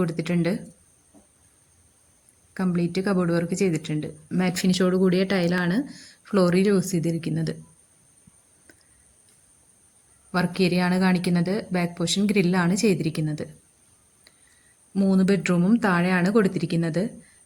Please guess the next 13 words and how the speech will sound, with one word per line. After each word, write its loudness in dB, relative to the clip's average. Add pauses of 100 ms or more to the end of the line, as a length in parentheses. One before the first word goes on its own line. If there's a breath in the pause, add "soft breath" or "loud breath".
മുകളിൽ 2
സ്റ്റെയർ 2
റൂം 2 (100)
മാത്രമാണ് 0 (100)
ചെയ്തിരിക്കുന്നത്. 0 (1160 soft breath)
തൃശ്ശൂർ 2
ജില്ലയിലെ 2 (1120)
അമല 2 (160)
ചിറ്റിലപ്പള്ളി 0
എന്ന 0
സ്ഥലത്താണ് 0 (140)
ഈ 0 (120)
പ്രോപ്പർട്ടി 0